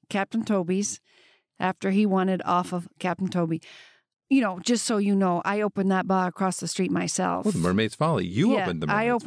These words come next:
Speaker 2: Folly.
Speaker 1: that because I made enough money once Captain Toby's was mine. Made enough money to get something else going. And I wanted to serve beer. I wanted to serve just beer there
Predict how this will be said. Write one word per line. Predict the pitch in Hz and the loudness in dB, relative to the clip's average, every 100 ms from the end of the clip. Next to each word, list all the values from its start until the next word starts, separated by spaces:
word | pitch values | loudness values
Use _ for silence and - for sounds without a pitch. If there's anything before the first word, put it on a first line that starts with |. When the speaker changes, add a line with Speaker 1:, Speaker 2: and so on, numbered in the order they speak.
| 202 | 0
Speaker 2:
Folly. | |
Speaker 1:
that | 196 190 | 2 0
because | 175 254 247 | -2 -2 0
I | 262 | 2
made | 262 254 | 2 2
enough | 247 233 | 2 2
money | 254 254 220 | 2 2 0
once | 208 214 220 - - | 0 0 -2 -6 -4
Captain | 226 196 190 | -4 -4 -2
Toby's | 208 185 180 | -2 -2 -2
was | 185 170 | -4 0
mine. | 185 190 247 285 _ _ _ _ _ _ | 0 2 2 0 _ _ _ _ _ _
Made | 226 226 214 | -2 0 0
enough | 208 196 | 0 0
money | 208 202 196 190 190 _ - | 0 0 -2 -4 -8 _ -6
to | 214 | -2
get | 196 - | -2 -2
something | 202 185 185 | -4 -2 -2
else | 170 - | -2 -2
going. | 190 185 180 180 - _ | 0 2 2 0 -6 _
And | 208 220 | -2 0
I | |
wanted | 220 269 254 | 2 2 0
to | 208 | -2
serve | - 202 175 185 | 0 -2 -4 -4
beer. | 220 226 196 190 - _ _ _ _ _ - | 2 2 2 0 -4 _ _ _ _ _ -6
I | 214 | -2
wanted | 226 214 208 | 0 0 -2
to | 202 | -4
serve | 190 208 190 | -2 -2 -2
just | 165 208 247 214 | 0 0 0 0
beer | 269 269 262 269 | 0 2 2 -2
there | 233 220 190 185 196 | -2 0 0 0 -2